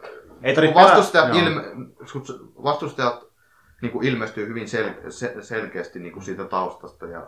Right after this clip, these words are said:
Speaker 2: näkee selvästi, missä ne on, et ei tarvii ihan niin paljon tarkkailla, niin se on ollut vähän semmonen peli, että mä oon kuunnellut podcasteja ja pelannut samalla Fortnitea.
Speaker 1: Eli siinä ei oo semmosia kohtia, missä niinkö se etäisyys on niin iso, että sä et vois nähdä pelaajaa, jos se
Speaker 2: Joo.
Speaker 1: olisi kauan
Speaker 2: Ja sitten
Speaker 1: joo.
Speaker 2: se, kun siinä on ihan semmonen, että kun sä juokset,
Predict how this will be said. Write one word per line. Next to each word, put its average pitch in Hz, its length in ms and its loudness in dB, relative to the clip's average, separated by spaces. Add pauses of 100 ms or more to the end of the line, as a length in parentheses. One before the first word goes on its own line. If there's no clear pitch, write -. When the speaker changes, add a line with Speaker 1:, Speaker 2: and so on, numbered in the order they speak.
(480)
Speaker 2:
näkee 101 320 -6
selvästi, 98 380 -10
missä 90 240 -14
ne 92 80 -12
on, 92 120 -10
et 87 140 -10
ei 95 300 -6
tarvii 107 340 -6
ihan 107 180 -8
niin 104 100 -12
paljon 101 200 -12
tarkkailla, 92 520 -8
niin 90 120 -16
se 107 100 -10
on 85 220 -8 (300)
ollut 95 220 -8
vähän 101 200 -6
semmonen 95 300 -10
peli, 95 140 -10
että 90 120 -10
mä 87 80 -8
oon - 220 -14
kuunnellut 92 380 -10
podcasteja 85 720 -12
ja 82 80 -8
pelannut 87 380 -6
samalla 85 320 -12
Fortnitea. 87 400 -16 (180)
Speaker 1:
Eli 120 140 0
siinä 135 220 -2
ei 147 160 -2
oo 147 100 2
semmosia 143 260 -4
kohtia, 135 340 0
missä 110 220 -6
niinkö 104 380 -2
se 117 120 -2
etäisyys 113 400 -2
on 131 140 -2
niin 120 120 -4
iso, 117 200 -4
että 101 120 -4
sä 107 180 0
et 107 140 -4
vois 107 200 -2
nähdä 131 220 -2
pelaajaa, 101 560 0
jos - 140 -10
se 107 60 -8
Speaker 2:
Joo. 113 120 -2
Speaker 1:
olisi 110 100 -4
kauan 104 180 0
Speaker 2:
Ja 127 60 2
sitten 170 320 0
Speaker 1:
joo. 98 100 -4
Speaker 2:
se, 92 100 -6 (280)
kun 143 100 -4
siinä 143 220 -2
on 123 60 0
ihan 135 160 -2
semmonen, 135 320 -4
että - 120 -12
kun 123 100 -12
sä 127 180 0
juokset, 127 640 0